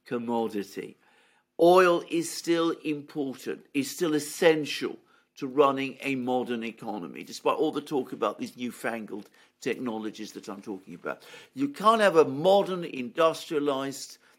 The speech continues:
even non-industrialized modern economy unless you have oil. So because oil is both essential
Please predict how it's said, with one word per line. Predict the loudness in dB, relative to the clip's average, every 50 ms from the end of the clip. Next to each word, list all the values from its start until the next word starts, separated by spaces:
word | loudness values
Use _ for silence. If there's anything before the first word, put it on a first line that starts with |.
| _ _ _
even | -2 -2 -2 0 -4 -6 -8 -10 -14 _ _ _ _ _ _ 0
non-industrialized | 8 10 10 10 10 8 6 6 8 8 8 8 4 2 -4 -2 2 4 4 4 4 0
modern | -2 -2 0 0 0 -2 -4 -8 -10
economy | -10 -12 -12 -8 -6 -4 -4 -4 -6 -8 -8 -10 -12 -12 -12 -18 -20 -20 -20 _ _ 2
unless | 2 2 4 6 8 8 8 6 4 -2 -8 -6
you | -4 -4 -4 -2
have | -2 -2 -4 -4 -4 -2
oil. | -2 -2 0 0 -2 -4 -6 -12 -18 _ _ _ _ _ -20 -20 -20 _ _
So | -16 -14 -2 4 6 6 6 6
because | 0 -4 -6 -2 -2 0 0 4 6
oil | 8 10 10 10 8 6 4 2 -4 _ _ _ _ _ _
is | -2 -2 -2 4
both | 6 6 6 6 4 0 -4
essential | -4 -4 2 6 8 8 10 8 6 2 2 2 2 2 0 -4